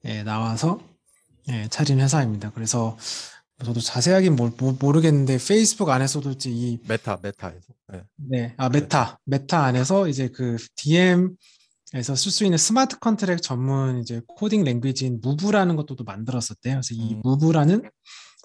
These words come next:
Speaker 1: 프로그래밍 랭귀지도 이제 만들었던 사람들이 나와서 차린 회사고, 어,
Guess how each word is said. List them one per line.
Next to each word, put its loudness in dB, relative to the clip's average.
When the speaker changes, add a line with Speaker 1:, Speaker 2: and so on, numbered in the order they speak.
Speaker 1:
프로그래밍 4
랭귀지도 0
이제 -6
만들었던 -4
사람들이 0
나와서 0
차린 -2
회사고, -2
어, -2